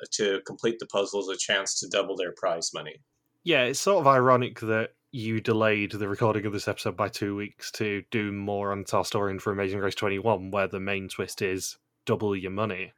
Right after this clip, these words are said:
Speaker 1: Yeah.
Speaker 2: And then there is a challenge in this episode, which is double your money.
Speaker 1: Yeah, in fact, <laughs> I am, I was watching the episode while writing about the team who gets eliminated that was eligible for the double your money twist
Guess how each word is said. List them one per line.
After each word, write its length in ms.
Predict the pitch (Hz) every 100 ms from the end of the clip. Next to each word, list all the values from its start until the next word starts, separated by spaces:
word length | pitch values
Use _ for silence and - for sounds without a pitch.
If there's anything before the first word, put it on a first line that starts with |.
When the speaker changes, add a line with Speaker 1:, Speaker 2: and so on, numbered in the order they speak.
| _
Speaker 1:
Yeah. 440 | 98 92 95 - - -
Speaker 2:
And 180 | 107
then 340 | 98 95 95 90 _ _ -
there 100 | 101
is 120 | 98
a 60 | 110
challenge 340 | 113 104 104
in 100 | 101
this 160 | 101 120
episode, 380 | 101 104 92
which 240 | 104 98 107
is 320 | 92 92 - _ _ _ -
double 340 | 110 90 98
your 120 | 101 104
money. 380 | 120 110 95 - _ _ _ _ _
Speaker 1:
Yeah, 300 | 151 135 151
in 120 | 123 117
fact, 480 | - 127 131 - 143
<laughs> 40 |
I 300 | 117 123 117 123
am, 340 | 110 110 107 _ _ _ _ -
I 80 | 117
was 320 | 110 110 -
watching 720 | 143 147 - 147 135 131 123
the 160 | 117 123
episode 800 | 131 - 127 - 113 104 104 107 -
while 840 | 110 101 104 101 101 101 98 98 101 110
writing 360 | 107 107 110
about 300 | 104 110 110
the 100 | 107
team 240 | - 110 98
who 100 | 104
gets 440 | 113 117 - - 117
eliminated 580 | 101 113 113 98 95
that 140 | 98 101
was 240 | 101 98 127
eligible 500 | 110 110 - 110 101
for 140 | 110
the 120 | 98
double 300 | 90 101 101
your 180 | 98 95
money 280 | 98 98 95
twist 580 | - 101 95 - -